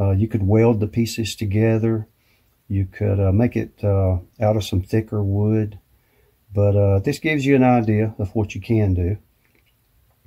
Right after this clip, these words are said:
And, uh, the vectors we created, so they're yours to use in any way you see fit. Uh, and I know my face was covering up the art library when I was talking about it, so I'll put a link down in the description.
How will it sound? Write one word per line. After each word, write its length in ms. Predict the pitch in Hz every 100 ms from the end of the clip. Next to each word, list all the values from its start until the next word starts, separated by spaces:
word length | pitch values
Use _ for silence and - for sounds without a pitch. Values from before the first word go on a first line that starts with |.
| -
And, 300 | 110 107 104
uh, 160 | 104 101
the 140 | 90
vectors 600 | 92 131 170 156 151 151
we 200 | 104 123
created, 600 | 123 135 123 127 120 73 -
so 220 | 98 98
they're 160 | 123
yours 360 | 123 123 127 117
to 100 | 110
use 380 | 101 113 120 107
in 140 | 104
any 160 | 113 117
way 200 | 110 113
you 140 | 110
see 240 | 107 - 110
fit. 400 | - 127 107 - _ _ _ _ _ _ _ _ _
Uh, 220 | 92 92
and 220 | 92 101 104
I 100 | 107
know 200 | 127 139
my 220 | 127 98
face 520 | - - 127 135 -
was 140 | 95
covering 480 | - 123 117 110 110
up 160 | 113 -
the 120 | 107
art 260 | 104 110 107
library 500 | 110 110 110 120 110
when 160 | 107
I 80 | 95
was 180 | 92 -
talking 360 | - 113 -
about 260 | 117 127 139
it, 140 | -
so 160 | - 101
I'll 120 | 95
put 200 | 92 104
a 40 | 90
link 440 | 90 113 120 104
down 220 | 110 113
in 100 | 104
the 100 | 92
description. 760 | 87 - - 127 135 - 139